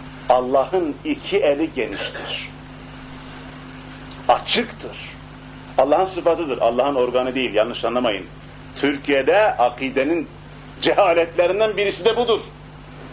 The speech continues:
Kur'an'da iki eli diye bahsettiğiniz zaman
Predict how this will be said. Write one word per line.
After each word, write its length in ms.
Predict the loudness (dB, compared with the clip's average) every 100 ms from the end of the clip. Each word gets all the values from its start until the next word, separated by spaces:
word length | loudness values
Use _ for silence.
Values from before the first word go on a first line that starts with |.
| -16 -16 -16 -16 -16 -14 -2
Kur'an'da 800 | 2 6 6 6 6 6 6 4
iki 320 | -2 -2 2
eli 320 | 4 4 2
diye 200 | 4 4
bahsettiğiniz 640 | 4 4 2 0 2 2 2
zaman 360 | 4 6 4